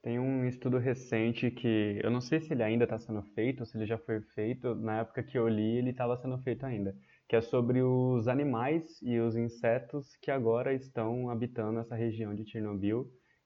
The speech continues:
e eles estavam comparando como que era antes do acidente e como que eles são agora. Mas o, o que eu ia falar é que a gente não precisa ir,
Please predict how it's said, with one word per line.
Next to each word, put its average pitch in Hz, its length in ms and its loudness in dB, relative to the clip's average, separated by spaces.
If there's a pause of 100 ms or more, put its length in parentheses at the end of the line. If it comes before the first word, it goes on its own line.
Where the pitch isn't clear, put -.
e 107 100 2
eles 110 220 4
estavam 120 560 0
comparando 123 760 0
como 113 520 -2
que 113 220 -2
era 110 320 2
antes 110 440 -2
do 104 120 -2
acidente 104 640 -4
e 110 40 -8
como 107 300 -6
que - 160 -6
eles 101 220 -2
são 107 180 -8
agora. 98 380 -4 (560)
Mas 107 380 4
o, 117 540 8 (200)
o 113 100 4
que - 80 4
eu 131 60 10
ia 135 160 10
falar 131 220 8
é - 20 4
que 135 80 2
a 156 40 6
gente 151 160 2
não 160 120 2
precisa 143 420 0
ir, 120 480 4